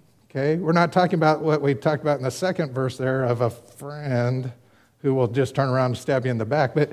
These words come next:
but someone who loves you enough to tell you the truth. You need someone who can sit down with you and that you can work out a plan. If your goal is to lose weight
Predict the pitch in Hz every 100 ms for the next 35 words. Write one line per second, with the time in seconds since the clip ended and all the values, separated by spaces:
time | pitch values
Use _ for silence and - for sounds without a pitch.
0 | - - - 165 226 233 226 170 175 170
1 | 196 190 202 202 190 190 180 - 160 -
2 | 165 170 170 165 160 - 151 135 202 180
3 | 175 196 208 214 226 214 202 175 180 151
4 | - 139 - 240 220 220 220 196 190 165
5 | 127 131 165 - - - - 180 185 170
6 | 202 214 202 180 151 160 165 156 160 -
7 | 180 165 110 90 - _ _ _ _ _
8 | _ _ _ 175 214 214 160 214 226 208
9 | - 180 185 202 156 175 185 156 156